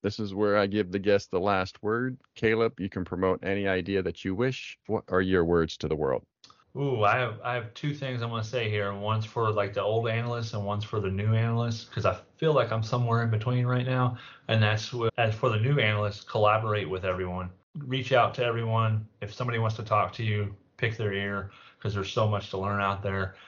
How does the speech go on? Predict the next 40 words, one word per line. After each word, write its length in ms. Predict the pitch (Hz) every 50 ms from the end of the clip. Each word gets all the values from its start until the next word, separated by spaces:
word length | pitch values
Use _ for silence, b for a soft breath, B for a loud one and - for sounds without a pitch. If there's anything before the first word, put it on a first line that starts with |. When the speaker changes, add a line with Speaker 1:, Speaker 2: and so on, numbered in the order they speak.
| B B B
Speaker 2:
And 160 | - 107 101 98
then 420 | 104 101 98 95 95 95 92 - -
with 260 | - 113 104 95 -
the 160 | - 101 95 87
old 240 | 92 98 101 98
analysts, 600 | 95 95 95 95 92 95 95 92 92 - - - -
make 180 | 113 113 113
sure 160 | 113 - - 131
you 160 | 123 107 95
help 360 | 87 - 110 101 98 95 -
a 80 | 92 92
new 200 | 92 92 90 90
analyst. 520 | 90 90 90 87 87 87 85 - - -
There's 680 | - 107 98 95 92 90 - - - - - - - - _ _ _
we've 160 | 107 98 98
all 160 | 107 104 104 101
been 100 | 101 95
in 120 | 92 92
that 160 | 92 90 82 -
situation, 560 | - - - - 95 92 92 92 - 98 87
right, 280 | 90 90 95 87 -
where 340 | - 98 95 92 90 90 87 85 78 - 107 113
we're 100 | 107 98
coming 240 | - - 107 104 95
on 300 | 95 95 98 98 95 95
and 80 | 90 90
we're 140 | 90 87 - - -
kind 200 | - 113 101 90
of 120 | 87 -
piecing 320 | - - 117 110 113 104
things 320 | 92 - 113 107 98 98 101
together 320 | 101 98 98 101 104 104
and 100 | 101 98
we're 60 | 95
trying 240 | 92 - 107 101 92
to 60 | 90 -
figure 220 | 110 107 101 101
things 340 | 95 - 107 101 98 95 92
out. 320 | 98 98 101 101 101 101 B B B B B B B B
And 500 | 104 101 98 98 95 92 92 92 87 -